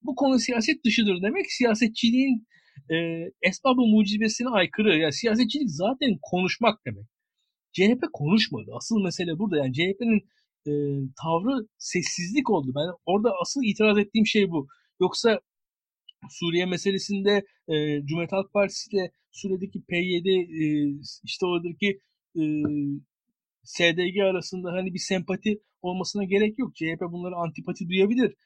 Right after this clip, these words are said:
E, P K K ile C H P'nin arasında çok büyük mesafe olması no-, normal zaten. Bunlarda bir beklenmediklik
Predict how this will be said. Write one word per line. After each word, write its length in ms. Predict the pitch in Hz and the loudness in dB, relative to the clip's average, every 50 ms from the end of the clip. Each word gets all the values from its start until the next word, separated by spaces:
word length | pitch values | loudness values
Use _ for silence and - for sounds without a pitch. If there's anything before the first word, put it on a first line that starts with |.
| _ _ _ - | _ _ _ -6
E, 60 | 147 143 143 139 139 135 135 131 127 127 | -4 -4 -2 -2 -2 -2 -4 -4 -6 -6
P 140 | 147 143 139 | -8 -8 -8
K 80 | 156 143 - | -10 -8 -6
K 100 | - 185 | -4 -4
ile 180 | 185 190 190 185 165 - _ _ _ | -2 -2 -2 -4 -4 -8 _ _ _
C 120 | - 160 | -4 -4
H 60 | 165 160 | -4 -4
P'nin 140 | - 175 | -6 -8
arasında 220 | 175 170 165 - - | -8 -8 -10 -10 0
çok 200 | - 240 226 214 | 2 2 2 4
büyük 160 | 254 240 - | 0 -2 -2
mesafe 420 | 175 165 143 - 156 147 139 - | -4 -8 -6 -6 -6 -8 -6 -6
olması 380 | 180 175 175 175 175 - - 165 | -4 -4 -2 -2 -4 -4 -4 -2
no-, 260 | 160 156 170 170 156 | 0 2 2 2 4
normal 340 | 160 165 170 175 208 247 254 | 4 4 6 6 8 6 8
zaten. 420 | 240 247 226 180 - - 127 117 - - _ | 8 8 6 4 2 -2 -6 -8 -8 -10 _
Bunlarda 360 | - 156 160 165 175 175 185 | -4 0 2 2 2 2 4
bir 180 | 190 196 196 202 - _ _ - - _ - | 2 2 2 0 -6 _ _ -20 -20 _ -2
beklenmediklik 720 | 151 156 143 - 185 190 190 196 190 185 - - 185 | -2 -2 2 0 0 2 2 0 -2 -4 -10 -14 -16